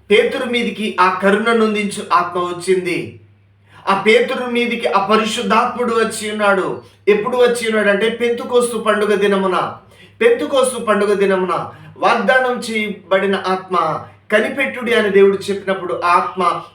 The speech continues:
పేతురులోనికి బలముగా దిగి వచ్చి ఉన్నది. అంతేకాకుండా అందరి మీదికి కూడా వచ్చి ఉన్నది. పేతురు బోధించుచూ ఉండగా,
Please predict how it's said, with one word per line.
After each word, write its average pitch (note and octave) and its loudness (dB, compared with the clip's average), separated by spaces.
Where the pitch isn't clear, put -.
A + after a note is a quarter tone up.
పేతురులోనికి F#3+ 2
బలముగా A3 2
దిగి F#3 0
వచ్చి D#3 -8
ఉన్నది. C#3+ -8
అంతేకాకుండా G3+ -2
అందరి A3+ 0
మీదికి A3 -8
కూడా F3+ 0
వచ్చి D#3+ -6
ఉన్నది. C3+ -8
పేతురు G#3+ 4
బోధించుచూ F#3 0
ఉండగా, D#3 0